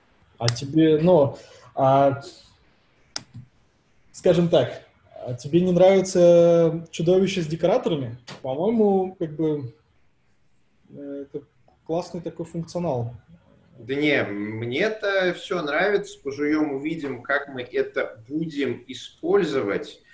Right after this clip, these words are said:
Speaker 2: А то, знаешь, э, лист компрехеншена, они тоже выглядят как такой ми-ми-ми и няш-няш, а потом ты смотришь на код,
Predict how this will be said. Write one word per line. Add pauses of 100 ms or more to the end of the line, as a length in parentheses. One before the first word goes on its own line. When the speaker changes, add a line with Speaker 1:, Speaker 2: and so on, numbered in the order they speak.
(220)
Speaker 2:
А
то,
знаешь,
э,
лист
компрехеншена,
они
тоже
выглядят
как
такой
ми-ми-ми (300)
и
няш-няш,
а
потом
ты
смотришь
на
код,